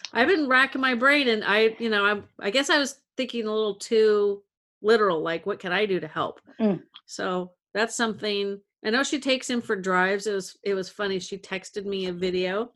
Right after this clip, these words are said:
Speaker 2: Uh-huh.
Speaker 1: They had gone through the Dutch Brothers drive-through. It's a coffee
Speaker 2: Oh,
Speaker 1: place. I don't know if you
Speaker 2: okay.
Speaker 1: guys,
Speaker 2: We don't
Speaker 1: don't know
Speaker 2: have
Speaker 1: if you
Speaker 2: it. No.
Speaker 1: Okay, we just got one in Brentwood, and
Speaker 2: Ooh.
Speaker 1: ap-,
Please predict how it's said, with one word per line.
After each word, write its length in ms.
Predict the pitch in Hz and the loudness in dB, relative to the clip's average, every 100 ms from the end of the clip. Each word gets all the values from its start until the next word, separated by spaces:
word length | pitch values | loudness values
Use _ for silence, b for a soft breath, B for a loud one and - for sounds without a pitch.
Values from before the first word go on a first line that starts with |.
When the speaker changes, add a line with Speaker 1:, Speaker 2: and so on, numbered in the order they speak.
| _ - | _ 2
Speaker 2:
Uh-huh. 420 | 208 220 202 285 | 4 6 4 2
Speaker 1:
They 120 | 214 202 | 2 2
had 220 | 185 175 _ _ - | 2 -4 _ _ -2
gone 300 | 202 208 208 | 2 2 2
through 220 | 208 208 | 0 0
the 80 | 190 | 0
Dutch 420 | 165 190 214 - | 0 0 0 -2
Brothers 720 | 240 240 247 254 247 - - _ _ _ | 2 2 2 -2 -4 -8 -14 _ _ _
drive-through. 440 | 240 233 240 254 247 | 0 2 0 0 0
It's 140 | 240 | 0
a 40 | 180 | -4
coffee 400 | - 208 208 240 | 0 2 4 6
Speaker 2:
Oh, 60 | 285 | 8
Speaker 1:
place. 200 | 285 254 | 8 4
I 60 | |
don't 100 | 262 | 4
know 60 | 247 | 4
if 60 | 220 | 4
you 40 | 262 | 4
Speaker 2:
okay. 40 | |
Speaker 1:
guys, 160 | 190 233 | 0 2
Speaker 2:
We 100 | 254 | 4
don't 200 | 254 226 | 4 4
Speaker 1:
don't 80 | 180 | 0
know 140 | 160 | -2
Speaker 2:
have 140 | 202 - | -2 -4
Speaker 1:
if 80 | 208 | -8
you 40 | |
Speaker 2:
it. 60 | - _ - | -10 _ -8
No. 420 | 180 - - - - | -6 -6 -12 -18 -6
Speaker 1:
Okay, 280 | 226 233 220 | -4 0 -2
we 200 | 202 214 | 2 0
just 200 | 247 294 277 | 2 0 2
got 180 | 262 247 | 2 2
one 140 | 254 | -2
in 160 | 269 247 | -2 0
Brentwood, 560 | 196 - 170 185 254 - - | 0 2 0 0 -2 -8 -8
and 280 | 165 160 170 | -4 -2 0
Speaker 2:
Ooh. 220 | 196 170 | 0 0
Speaker 1:
ap-, 140 | 147 | -2